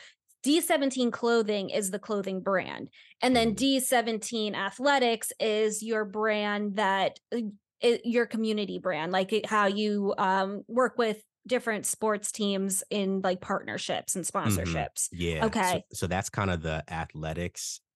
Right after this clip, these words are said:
Speaker 2: The D seventeen main brand is a design, and then the run club is the community. So they all live under the same thing, and they all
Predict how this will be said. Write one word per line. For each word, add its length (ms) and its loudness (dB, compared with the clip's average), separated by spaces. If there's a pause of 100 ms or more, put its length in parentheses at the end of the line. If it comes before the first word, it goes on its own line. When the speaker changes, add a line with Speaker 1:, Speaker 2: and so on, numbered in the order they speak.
(120)
Speaker 2:
The 140 -8
D 220 -6
seventeen 680 -6
main 300 -4
brand 320 -6
is 140 -10
a 40 -10
design, 720 -8
and 80 -10
then 80 -8
the 80 -8
run 300 -8
club 400 -12
is 160 -12
the 100 -16
community. 580 -12
So 160 -10
they 120 -8
all 260 -4
live 260 -6
under 180 -6
the 100 -10
same 360 -10
thing, 360 -8
and 140 -12
they 100 -12
all 340 -10